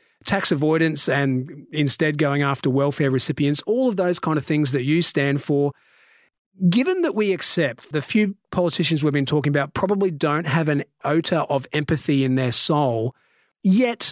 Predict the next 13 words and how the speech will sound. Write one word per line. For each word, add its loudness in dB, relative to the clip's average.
they 0
would 2
have 2
a 2
view 2
of -6
history. -4
I 0
wonder, 0
how 0
do 0
they 0
view 2